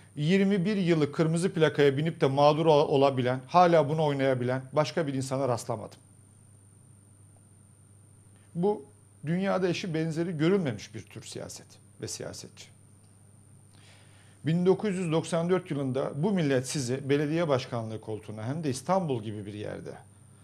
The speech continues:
en tepe noktalardan birine oturtacak. Adım adım geleceksiniz, koltuğa doymayacaksınız. "Onu da verin, bunu da verin, bunu da istiyorum, şunu da yapayım." diyeceksiniz.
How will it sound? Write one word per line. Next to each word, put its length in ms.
en 160
tepe 260
noktalardan 600
birine 200
oturtacak. 540
Adım 300
adım 260
geleceksiniz, 640
koltuğa 460
doymayacaksınız. 880
"Onu 220
da 140
verin, 320
bunu 180
da 140
verin, 200
bunu 220
da 60
istiyorum, 500
şunu 220
da 80
yapayım." 380
diyeceksiniz. 600